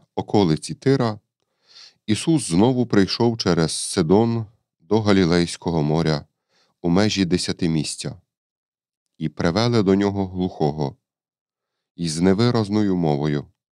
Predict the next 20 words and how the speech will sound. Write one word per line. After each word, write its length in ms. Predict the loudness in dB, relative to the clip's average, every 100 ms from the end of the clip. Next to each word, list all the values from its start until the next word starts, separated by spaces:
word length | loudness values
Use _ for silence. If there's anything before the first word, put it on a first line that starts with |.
| _ _ _ _ _ _ _
і 180 | -4 -4
просили 600 | -2 -4 -4 -2 0 2
його, 380 | 0 -2 -8 -10 _ _ _ _ _ -10
щоби 340 | -2 2 2
поклав 580 | 0 -2 2 0 0 -4 -2
на 140 | 0
нього 320 | 2 0 -2
руку. 400 | -4 -6 -10 -20 _ _ _ _ _ _ _ _ _ _ _ _ _
Відвівши 560 | -2 2 2 2 -2 -2
його 240 | 0 -2
вбік 460 | -2 0 0 -2 -6
від 200 | -6 0
натовпу, 640 | 0 0 -2 -8 -10 -12 -14 _ _ _ _ _ _ _ _
він 300 | 2 4 4
вложив 500 | 4 2 4 2 0
свої 300 | -2 -2 -2
пальці 460 | 0 -2 -2 -4 -2
в 40 |
його 260 | -2 0 -2
вуха 480 | -2 -6 -8 -14